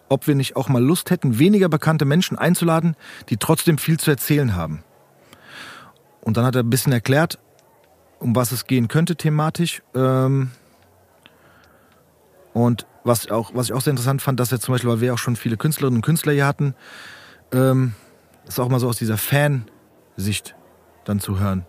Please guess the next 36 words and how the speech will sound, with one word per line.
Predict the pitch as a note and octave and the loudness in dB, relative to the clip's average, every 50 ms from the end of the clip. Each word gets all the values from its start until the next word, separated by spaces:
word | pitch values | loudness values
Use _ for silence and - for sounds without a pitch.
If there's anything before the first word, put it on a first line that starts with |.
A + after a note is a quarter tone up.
| _ _ - | _ _ -4
wie | A#2 A#2+ | -2 -2
es | G#2+ - | -2 -2
ist | - C3+ - | -4 -4 -4
für, | - - A#2+ A2 G#2 F#2+ F2 | -4 -2 0 0 0 -2 -4
für, | - - A2 G#2 G2+ F#2+ | -4 -4 -4 -2 -2 -4
für | - - G#2+ | -4 -4 -2
jemanden, | G#2 G#2 G#2+ G#2 G2 - G#2 | 0 0 0 -2 -2 -4 -4
der | F#2+ G#2 G2+ | -2 -2 -2
dann | G2+ G2+ | -2 -2
zum | - - G#2+ | -4 -4 -4
Beispiel | G2+ G2 - F#2+ | -4 -4 -4 -6
auf | F#2 | -6
so | - A2 | -4 -4
einem | G#2 G#2 | -4 -4
Konzert | - G#2+ G2 - - A2+ G#2 - | -2 -4 -4 -4 -2 -4 -4 -4
ist, | - G#2 - - - - - | -6 -8 -8 -10 -16 -20 -10
von | - - C3 B2 | -4 -2 0 2
jemandem, | A#2 A#2 A2+ A2+ G#2+ G#2 G2 F#2+ | 2 2 2 2 0 0 -2 -2
der | F#2+ F#2 | -2 -4
vielleicht | - - G#2 F#2+ - - | -4 -4 -4 -4 -4 -4
schon | - G2 F#2 | -4 -4 -2
bei | F2+ | -2
uns | F2+ F2 - | -2 -4 -4
als | D#2 D#2+ - | -6 -8 -8
Gast | - F2+ F2 - - | -6 -6 -6 -4 -4
war. | A#2 C3 C3+ - - - - - - - - - - - - - - - - - - - - _ _ _ - - | -4 -4 -4 -6 -12 -20 -20 -18 -16 -16 -16 -16 -16 -16 -16 -18 -18 -20 -20 -20 -20 -20 -20 _ _ _ -4 0
Ähm, | B2 C3 B2+ B2+ B2+ C3 B2+ C3 B2+ C3 C3+ B2+ G2 - - - - - - - - - - - - - _ _ _ - - - - - - - - - _ _ - | 2 4 4 4 4 4 4 2 2 0 -2 -4 -6 -10 -18 -20 -20 -20 -20 -20 -20 -20 -20 -20 -20 -20 _ _ _ -20 -20 -20 -20 -20 -20 -20 -20 -20 _ _ -2
und | B2 B2 B2+ B2+ B2 A2+ - - - - - - - - - - - - - - - - | 0 2 2 2 2 0 -4 -8 -16 -20 -20 -20 -20 -20 -20 -20 -20 -20 -20 -20 -16 -10
das | - B2 B2 | -8 -8 -4
fand | - - C3+ B2+ | -2 -2 -2 -2
ich | B2+ A#2 | -2 -2
sehr | - C3+ B2+ | -2 -2 -2
interessant, | B2+ - A#2 A2 - - C3+ D#3 F#3 F#3+ - - - _ _ _ _ _ _ _ _ _ _ _ | 0 -2 -4 -4 -2 0 0 2 0 0 -2 -6 -20 _ _ _ _ _ _ _ _ _ _ _
die | - C3 | -8 -8
Frage, | - - C3+ C#3 D3+ C#3+ C3+ G2 F#2+ | -6 -2 -2 -2 0 0 -2 -2 0
weil, | A#2 C3 D3 C#3+ D3 E3+ G#3 G#3 | 0 2 2 2 2 2 0 -2